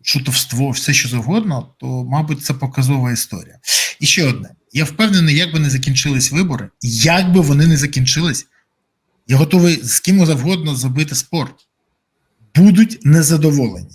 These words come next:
І ці незадоволені будуть з бойовим досвідом, як би вибори не закінчились. І втримати баланс, і втримати вулицю буде вкрай важко. Особливо після того, що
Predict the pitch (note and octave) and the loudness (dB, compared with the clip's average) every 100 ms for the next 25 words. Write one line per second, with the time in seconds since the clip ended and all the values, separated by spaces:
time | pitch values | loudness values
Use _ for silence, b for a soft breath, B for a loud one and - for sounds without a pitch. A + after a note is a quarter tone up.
0 | _ _ _ _ _ _ _ F#3 C3+ A3+ | _ _ _ _ _ _ _ -2 2 4
1 | A#3+ G#3+ F3 F3 F3 E3+ B3+ B3 D#3+ A#2 | 4 4 4 4 4 4 4 4 2 -2
2 | G2+ B2 F3+ C3 A2 B2 F3+ F3 D#3 G#3 | -4 0 2 0 -2 2 4 6 6 4
3 | E3+ G3+ F3 - G#2+ F#2 F2+ b b - | 4 2 2 -4 -10 -16 -20 b b -10
4 | C#3 D#3 G#3 G#3+ F#3+ F3+ A3+ D#3+ C3+ F3+ | -2 0 2 2 2 4 4 4 2 4
5 | D#3+ F#3+ F#3 F3 D#3 D#3 - D#3 C3+ C3+ | 4 4 4 2 2 -2 -4 -2 -2 -4
6 | A2+ - - - b b b b _ G#3+ | -6 -12 -20 -20 b b b b _ -6
7 | D3+ - A#3 C#4+ B3 A3+ G#3+ F3 C#3+ G3 | -6 -2 0 2 2 2 4 4 4 2
8 | G3+ F#3+ C3+ A2 - - D3+ - - F#3+ | 4 2 0 -6 -10 -8 -8 -6 0 2
9 | D#3 - D3 B2+ F#3 D4 B3+ C#3 - A#2+ | 0 -2 -4 2 2 2 0 -2 -6 -10
10 | B2 D#3 D3 - - D3 D3+ D#3+ F#3+ A3+ | -6 -4 -4 -6 -4 0 2 2 0 -2
11 | F3+ E3+ D3 G2+ - - _ - - _ | -2 -2 -2 -4 -8 -12 _ -20 -20 _
12 | _ _ _ - E3 G3 E3 A#3+ A#3 F#3+ | _ _ _ -4 0 0 2 2 2 0
13 | G3+ F3+ - F#3+ - E4+ D4+ G3+ D#3+ - | 0 -2 -2 -4 -4 -4 -2 0 0 -2
14 | - G3+ | -2 0